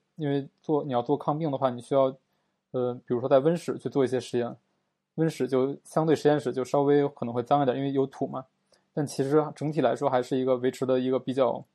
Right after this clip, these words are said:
人工可控的一个环境，然后有工人专门去管理温室里的植物。呃，但其实我们也是要下地做一些事情的。比如说我刚来的时候，二零一三年就做过一个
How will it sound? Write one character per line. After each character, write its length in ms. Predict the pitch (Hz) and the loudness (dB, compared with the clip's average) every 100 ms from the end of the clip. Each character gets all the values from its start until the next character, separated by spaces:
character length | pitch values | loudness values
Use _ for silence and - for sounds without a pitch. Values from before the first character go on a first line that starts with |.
| _ _ | _ _
人 180 | 131 131 | -8 -4
工 160 | 143 | -4
可 140 | - 127 | -4 -4
控 200 | - 151 | -2 0
的 80 | |
一 20 | 127 | 0
个 80 | |
环 200 | 123 127 | 0 -4
境， 160 | 131 131 - _ _ _ _ | -10 -14 -16 _ _ _ _
然 140 | 123 | -2
后 60 | 127 | 0
有 80 | 120 | 0
工 200 | 151 143 | 0 0
人 100 | 127 | 0
专 140 | 139 | 0
门 100 | 135 | -2
去 140 | 131 127 | -2 -4
管 300 | - 123 131 | 0 0 0
理 80 | |
温 160 | 131 131 | -4 -6
室 100 | 120 | -4
里 100 | 127 | -4
的 80 | 131 | -4
植 180 | - 127 | -8 -10
物。 240 | 123 127 _ _ _ _ _ | -10 -12 _ _ _ _ _
呃， 260 | 151 131 127 | -4 -4 -4
但 140 | 156 143 | -4 -6
其 160 | - | -4
实 100 | 156 | 0
我 80 | 160 | 2
们 100 | 143 | 2
也 120 | 151 | -2
是 120 | - 139 | 2 2
要 160 | 143 | 2
下 240 | 147 156 143 | 0 0 2
地 160 | 151 | 2
做 160 | 127 135 | 0 -2
一 60 | |
些 100 | 120 | 0
事 180 | 123 135 | -4 -4
情 140 | 127 127 | -6 -8
的。 80 | - - | -12 -6
比 80 | |
如 80 | 127 | -4
说 140 | 139 135 | 0 0
我 100 | 123 | 2
刚 180 | 139 | 2
来 160 | 139 123 | 2 0
的 100 | 135 | -2
时 160 | 131 123 | -4 -6
候， 140 | 127 | -4
二 120 | 139 | -2
零 160 | 135 139 | -4 -6
一 20 | |
三 200 | 139 160 | -6 -4
年 240 | 147 127 131 | -4 -6 -6
就 140 | 135 | -8
做 200 | 127 143 | -2 -2
过 140 | 131 127 | 0 0
一 140 | 131 | 0
个 260 | 135 131 | 0 -2